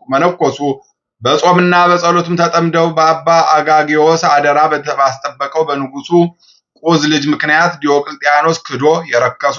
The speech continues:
ጣዖታትን ባመለከ ጊዜ በምዕመናን ላይ መከራ ሆነ። ገንዘብን ወዳጅ አጋጊዮስ ብዙ ወርቅን ተቀብሎ የንጉስ ቁዝን ልጅ ወደ አባቱ ልኮታልና፣ ከዚያ በኋላ የንጉስ ቁዝን ልጅ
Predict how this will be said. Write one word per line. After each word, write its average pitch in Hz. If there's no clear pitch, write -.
ጣዖታትን 143
ባመለከ 135
ጊዜ 160
በምዕመናን 180
ላይ 175
መከራ 170
ሆነ። 160
ገንዘብን 156
ወዳጅ 160
አጋጊዮስ 156
ብዙ 143
ወርቅን 151
ተቀብሎ 147
የንጉስ 170
ቁዝን 165
ልጅ 170
ወደ 143
አባቱ 160
ልኮታልና፣ 147
ከዚያ 156
በኋላ 170
የንጉስ 165
ቁዝን 160
ልጅ 170